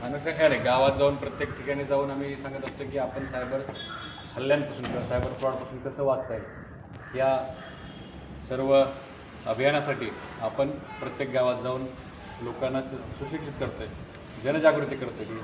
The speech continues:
सायबर फ्रॉड कसे होतात आणि त्यांच्यापासून कसं वाचायचं, झाल्यानंतरची काय,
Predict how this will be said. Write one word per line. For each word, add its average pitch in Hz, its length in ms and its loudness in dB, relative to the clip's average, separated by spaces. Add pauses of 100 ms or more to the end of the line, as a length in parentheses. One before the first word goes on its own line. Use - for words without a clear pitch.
सायबर 123 280 2
फ्रॉड 135 260 2
कसे 139 180 -2
होतात - 840 -4
आणि 127 180 -4
त्यांच्यापासून 151 460 -2
कसं 156 240 0
वाचायचं, - 920 4
झाल्यानंतरची 147 540 0
काय, 160 200 8